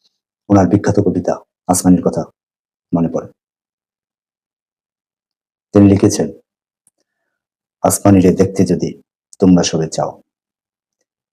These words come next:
রহিমউদ্দির ছোট্ট বাড়ির ওসর পড়ে যাও। বাড়ি তো নয়, বাজ-, পাখির বাসা ভেন্না পাতার ছানি, একটুখানি বৃষ্টি হলেই গড়িয়ে পড়ে পানি।" সবুজের সমারোহে নদীমাতৃকার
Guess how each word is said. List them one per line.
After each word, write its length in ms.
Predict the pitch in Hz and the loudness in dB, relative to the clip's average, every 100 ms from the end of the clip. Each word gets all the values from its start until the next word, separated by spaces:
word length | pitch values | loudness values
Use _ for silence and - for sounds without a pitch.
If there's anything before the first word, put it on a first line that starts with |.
| - | -2
রহিমউদ্দির 500 | 98 104 101 90 90 | 2 4 4 2 -2
ছোট্ট 280 | - 104 - | -4 -8 -4
বাড়ির 240 | 87 85 82 | -2 0 -2
ওসর 260 | - 85 | -2 -4
পড়ে 160 | 82 71 | -4 -8
যাও। 200 | 64 - _ _ _ _ _ _ _ _ _ _ _ - 90 | -10 -14 _ _ _ _ _ _ _ _ _ _ _ -6 0
বাড়ি 180 | 95 98 | 2 2
তো 80 | 101 | 4
নয়, 240 | 95 98 | 4 4
বাজ-, 320 | 95 90 - | 2 -2 -2
পাখির 300 | 98 95 98 | -2 0 2
বাসা 260 | 95 - - | 2 2 -2
ভেন্না 300 | - 95 92 | 0 0 2
পাতার 260 | 85 85 82 | 0 -2 -6
ছানি, 280 | - 78 82 _ _ _ _ _ _ _ _ - 92 | -8 -10 -14 _ _ _ _ _ _ _ _ -8 -8
একটুখানি 580 | - 107 117 131 - - | -4 0 4 4 4 -4
বৃষ্টি 280 | - - | -8 -6
হলেই 380 | 87 82 78 - _ _ _ - 98 | -6 -6 -8 -10 _ _ _ -8 0
গড়িয়ে 280 | 92 92 - | 4 4 2
পড়ে 160 | 82 80 | -2 -2
পানি।" 240 | 76 73 - _ _ _ _ _ _ _ _ _ _ _ _ _ _ _ _ - | -6 -8 -16 _ _ _ _ _ _ _ _ _ _ _ _ _ _ _ _ -2
সবুজের 400 | 107 101 101 101 | 2 4 4 2
সমারোহে 460 | - 95 90 - - _ _ _ - | 2 0 0 -4 -8 _ _ _ 0
নদীমাতৃকার 720 | 101 92 92 - 92 147 - | 2 4 2 0 -2 -2 -2